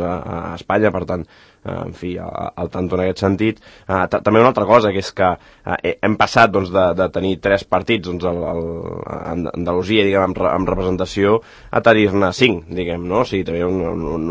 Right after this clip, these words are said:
una més, més gran fragmentació, diguem, a l'estil en Catalunya,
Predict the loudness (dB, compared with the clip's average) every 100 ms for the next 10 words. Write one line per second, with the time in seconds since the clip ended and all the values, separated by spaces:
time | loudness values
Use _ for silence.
0 | -4 -2 -2 0 0 2 4 4 2 2
1 | 0 2 0 0 6 6 6 0 0 -4
2 | -6 -2 0 -2 -6 -20 -16 -4 -2 0
3 | -2 -4 -4 2 4 4 2